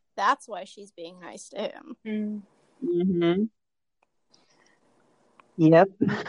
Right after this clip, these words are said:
Speaker 3: Which is sad. But now Poppy, our darling, is going to show that no, you know, she's, like, plain nice.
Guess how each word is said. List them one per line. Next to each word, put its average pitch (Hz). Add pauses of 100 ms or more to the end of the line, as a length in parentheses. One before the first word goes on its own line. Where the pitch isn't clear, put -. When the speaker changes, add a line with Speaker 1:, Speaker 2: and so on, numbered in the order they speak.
(320)
Speaker 3:
Which 190
is 247
sad. 160 (420)
But -
now 180
Poppy, 175 (220)
our 165
darling, 165 (400)
is 170
going 190
to 208
show 196
that 190
no, 180
you 175
know, 170
she's, 208
like, 151 (300)
plain 180
nice. 202